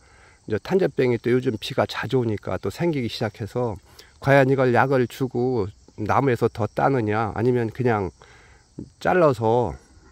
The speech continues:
이제 이거를 죽여서, 이제 잎이 다 마르니까 이제, 이제 풋고추 약 올른 거는 이제 저 빨간 거로 딸 수 있으니까 한번 따고서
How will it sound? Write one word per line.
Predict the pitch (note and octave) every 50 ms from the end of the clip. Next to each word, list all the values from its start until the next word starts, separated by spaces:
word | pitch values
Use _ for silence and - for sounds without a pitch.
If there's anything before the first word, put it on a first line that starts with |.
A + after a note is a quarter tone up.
| - - G#2
이제 | G#2 A#2 G#2+ G2+
이거를 | G#2 A2+ A#2+ B2+ A2+ G#2+ G#2
죽여서, | - - - C#3+ C3 C#3+ A#2+ A2 - B2 A#2+ B2 A#2 A2 - _ - - - _ _ _ _ _ -
이제 | A2+ A2 G#2 G#2+ G2+ F#2+ F2+ F2+ F2+ - - -
잎이 | B2+ D#3+ D3+ D#3+
다 | C3 B2+ A2+
마르니까 | G#2 G2+ G2+ A2+ A#2+ B2+ A#2+ A2+ G#2+ G2 - B2 B2 B2+ B2 A2+ A2
이제, | G#2+ G#2 F#2+ - - -
이제 | A2+ - G2+
풋고추 | - - - - - - - - C3
약 | A2+ G#2+ A2+ A2
올른 | A#2+ A#2+ A#2+ A#2 A2 G#2+
거는 | G#2 G2+ G#2 A2+ B2 A#2 G#2 - - - - - -
이제 | A2 G#2 A2+ G#2 F#2+ F2 E2 - _ _ _ _ -
저 | G2+ F2
빨간 | E2+ - - F3 E3+ E3 C#3+ B2
거로 | A#2 A2
딸 | G#2+ - B2 C#3 C#3
수 | - B2+
있으니까 | B2 - - - G#2 F#2+ F2 - -
한번 | - D3 D#3+ C#3 B2+ A2 F#2+ -
따고서 | A#2 B2 B2 A#2+ A2 G#2 - G#2 A2+